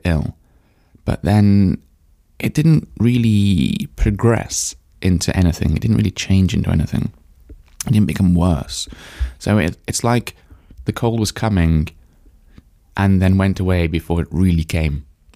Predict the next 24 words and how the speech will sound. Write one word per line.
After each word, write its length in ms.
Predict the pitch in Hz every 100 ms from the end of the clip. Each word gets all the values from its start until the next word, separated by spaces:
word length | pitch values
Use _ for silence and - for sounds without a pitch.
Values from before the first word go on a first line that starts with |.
| -
which 200 | 131 135
is 80 | 131
good 320 | 147 90 -
because 240 | - 92
I 60 | 95
don't 240 | 98 82
like 180 | 85 73
colds. 540 | - 78 - - - - - _ _ _ _ _ _ - -
Anyway, 540 | 131 120 82 80 - _ _ - - -
um, 680 | 92 90 92 92 85 90 -
today, 520 | - 98 117 90 - _ _ _ _ _ _ -
today, 540 | 95 113 107 95 82 - _ -
the, 240 | 110 113 -
the 80 | 101
topic, 460 | - 143 95 - -
I 60 | 110
do 140 | 143
have 140 | 120
a 40 | 92
topic 340 | - 85 76
for 60 | 82
today, 400 | 69 71 73 87 - - -
sort 280 | - 78 76
of. 200 | 78 82